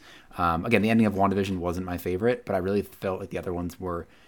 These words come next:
doing a lot, and I really enjoyed them. Like, I actually, I think I enjoy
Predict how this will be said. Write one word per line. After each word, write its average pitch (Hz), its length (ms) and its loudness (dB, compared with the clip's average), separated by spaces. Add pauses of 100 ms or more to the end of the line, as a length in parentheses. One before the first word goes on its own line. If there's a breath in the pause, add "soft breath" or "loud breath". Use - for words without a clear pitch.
(200 soft breath)
doing 92 300 2
a 87 80 0
lot, 80 400 0
and 90 100 -10
I 82 40 -10
really 87 220 -4
enjoyed 82 300 -6
them. 123 140 2
Like, 87 140 -4
I 113 100 2
actually, 117 380 2
I 98 120 -4
think 131 160 0
I 113 60 6
enjoy 95 580 2